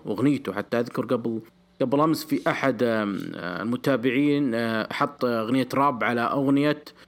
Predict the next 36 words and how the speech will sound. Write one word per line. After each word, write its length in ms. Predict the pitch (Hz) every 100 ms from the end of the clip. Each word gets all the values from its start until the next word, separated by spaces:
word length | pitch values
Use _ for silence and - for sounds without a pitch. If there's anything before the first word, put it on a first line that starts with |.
| - - -
دخول، 520 | 107 - 147 139 135
آه، 120 | 120
أو 100 | 113
موسيقى 420 | 117 117 147 131
دخول 300 | 123 - 139
مات 220 | 127 123
ريدل، 320 | 127 147 120 98
و-، 280 | 95 - - _ -
والناس 340 | 117 127 -
هبوا 240 | 131 120
فيها، 300 | 107 143 127
وفعلًا 520 | 101 92 90 135 139 117
تستاهل 420 | - - 139 117
إنه 160 | 107
مرة 240 | 110 135 214
حلوة. 340 | - 120 92 - _ - - - - -
فكلام 500 | 113 117 147 160 160
جود 160 | 156 160
تو 280 | - 170
عنه 200 | 139 170
إنه 140 | 156 135
فعلًا، 340 | 160 208 131
يعني، 200 | 92 92
إذا 260 | 98 101 98
مستر 300 | - - 135
مكمان 260 | 135 160
نعرف 240 | 170 151 156
إنه 120 | 165
يحضر 220 | 175 170
التيك 320 | 147 - 123
أوفر، 260 | 135 104 107
فأكيد 480 | 123 127 - 202 -
شاف 600 | 147 160 147 - - -
شيء 480 | - 143 131 95 76
مات 300 | 98 113 -
ريدل، 260 | 120 98